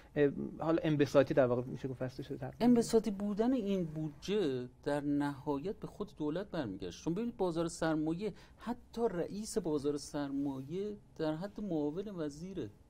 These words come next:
Speaker 2: یعنی اصلاً نمی‌تونه بره تو مجلس بگه: "آقا مجلس مثلاً اینو تصویب نکن." یا در هیئت دولت نیست که بگه: "آقا مثلاً این بودجه رو اینطوری بگو." یا مثلاً سازمان برنامه بودجه که ازش نظر نمیخواد.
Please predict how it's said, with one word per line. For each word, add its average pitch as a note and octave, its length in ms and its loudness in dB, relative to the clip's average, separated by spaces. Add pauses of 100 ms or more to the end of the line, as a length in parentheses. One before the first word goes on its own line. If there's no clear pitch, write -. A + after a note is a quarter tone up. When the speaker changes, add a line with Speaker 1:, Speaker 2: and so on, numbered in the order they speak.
(720)
Speaker 2:
یعنی C3+ 160 0
اصلاً G#3 260 6
نمی‌تونه C#4+ 300 12
بره B3 160 12
تو A3 120 4
مجلس F#3 380 10
بگه: F#3 240 8
"آقا G3 300 12
مجلس E3 460 6
مثلاً E3 200 6
اینو E3+ 240 8
تصویب D3 400 4
نکن." B2+ 300 2
یا D#3 100 6
در F#3 200 8
هیئت D#3+ 240 8
دولت D#3 400 6
نیست A#3+ 180 0
که C#4+ 80 4
بگه: A#3+ 180 4
"آقا A3+ 120 4
مثلاً G3 280 0
این F3+ 180 2
بودجه E3 300 2
رو E3 60 2
اینطوری D3 240 2
بگو." B2+ 160 -4 (360)
یا D#3 100 10
مثلاً E3+ 200 6
سازمان E3+ 360 4
برنامه E3 300 6
بودجه D#3+ 180 -2
که D4+ 100 0
ازش B3 180 0
نظر A3 260 8
نمیخواد. F#3+ 440 4